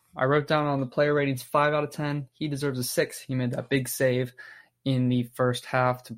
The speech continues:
tip the ball onto the bar. So he does not deserve a five. He deserves a six. Huan, four out of ten. Got into very good attacking positions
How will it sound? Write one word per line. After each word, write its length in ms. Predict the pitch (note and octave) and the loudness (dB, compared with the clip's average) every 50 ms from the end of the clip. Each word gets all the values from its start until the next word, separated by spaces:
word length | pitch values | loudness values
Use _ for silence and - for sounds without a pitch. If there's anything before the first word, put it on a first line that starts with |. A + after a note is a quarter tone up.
| - - | -10 -6
tip 240 | - - - - - | -2 -2 -2 -2 -2
the 60 | C#3+ | -2
ball 480 | B2+ B2+ C3 B2+ B2 A#2+ A#2+ A#2+ A#2 - | 2 4 4 6 6 4 4 2 -2 0
onto 300 | - C3 C3+ C3 B2 C3+ | 0 0 0 0 0 0
the 80 | B2+ | 0
bar. 460 | A#2+ A2 A#2+ A#2+ A#2 A#2 A#2+ B2 B2 - - - - - _ _ _ | 2 4 6 6 6 6 4 2 0 -6 -18 -20 -20 -20 _ _ _
So 400 | - - C3+ C3 B2+ B2+ B2 B2 | -2 2 4 6 6 6 4 4
he 120 | B2 B2+ C3+ | 2 2 0
does 100 | B2+ B2+ | 2 2
not 180 | C3+ B2+ A#2 | 2 2 0
deserve 260 | A#2+ - B2+ B2 A#2 | 0 0 0 -2 -2
a 20 | A2+ | -2
five. 300 | - A#2+ A#2+ A#2+ A#2 - | -2 0 0 0 0 -2
He 80 | B2 | -6
deserves 340 | A#2 A#2 A2 A#2 A#2 A2 B2 | -6 -6 -4 -6 -6 -6 -6
a 40 | A#2 | -8
six. 360 | - - - - - - - - _ _ _ _ - - _ _ _ - | -8 -10 -10 -12 -14 -16 -18 -18 _ _ _ _ -20 -20 _ _ _ 0
Huan, 320 | - G3 G#3 G#3 E3+ C#3 C3 | 4 6 6 8 6 4 4
four 260 | B2+ - D#3+ D#3+ D3+ | 2 6 6 8 8
out 60 | C#3+ | 6
of 80 | C3+ B2 | 4 0
ten. 400 | - C3+ A#2+ A2 A2 B2 B2 - _ | -2 -2 -2 -2 -2 -6 -10 -10 _
Got 160 | - C3+ - | -4 -2 -2
into 140 | - C3+ B2+ | -2 -2 -4
very 280 | B2 C3 D3+ E3 E3+ D#3+ | 0 2 4 4 4 4
good 120 | E3 D#3 | 2 0
attacking 600 | D3+ D3+ - D#3 D3+ D3+ - D3+ C#3+ C#3 C3+ B2+ - _ _ - | 0 0 -2 -2 -2 -2 -2 -4 -4 -4 -4 -6 -8 _ _ -8
positions 640 | D3 C#3 D3+ D#3+ D3+ - E3 D3+ D#3 D#3 C#3+ - | -4 -2 -2 -2 -2 -2 -4 -2 -2 -4 -4 -8